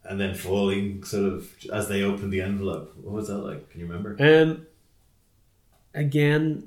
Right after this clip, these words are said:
Speaker 2: my feeling wasn't what you would expect. I was not there going, "Please, please win, please be, please be me." For so many reasons, I was like,
Speaker 1: Really?
Speaker 2: I had al-, I was almost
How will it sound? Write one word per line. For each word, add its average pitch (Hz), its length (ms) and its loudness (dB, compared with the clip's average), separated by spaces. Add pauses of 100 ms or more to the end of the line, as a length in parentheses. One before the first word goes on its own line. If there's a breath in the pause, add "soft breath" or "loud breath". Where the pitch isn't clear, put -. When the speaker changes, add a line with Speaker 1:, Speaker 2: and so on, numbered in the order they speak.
Speaker 2:
my 127 340 4
feeling 120 560 2
wasn't 120 500 0 (140)
what 120 320 0
you 120 100 -2
would 113 100 0
expect. 120 520 -2 (200)
I 127 120 6
was 127 220 4
not 113 260 0
there 110 200 2
going, 113 300 4
"Please, 110 680 0
please 107 280 -4
win, 113 340 2
please 107 280 -2
be, 110 260 -4 (140)
please 107 220 -4
be 110 120 -2
me." 120 360 2 (520 loud breath)
For - 120 -2
so 127 200 6
many 113 300 6
reasons, 113 460 2
I 110 60 2
was 104 180 -2
like, 104 260 0 (160 loud breath)
Speaker 1:
Really? 151 460 -2 (320)
Speaker 2:
I 117 60 -2
had 117 180 4
al-, 123 220 6
I 131 100 6
was 143 140 6
almost 113 480 4